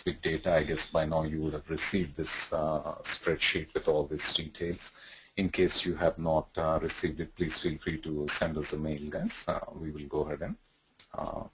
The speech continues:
let you know, uh, or pass on this to you one more time,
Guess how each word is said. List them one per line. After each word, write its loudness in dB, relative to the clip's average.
let -4
you -4
know, -8
uh, -8
or -4
pass 2
on 0
this 2
to 0
you -2
one -4
more -12
time, -12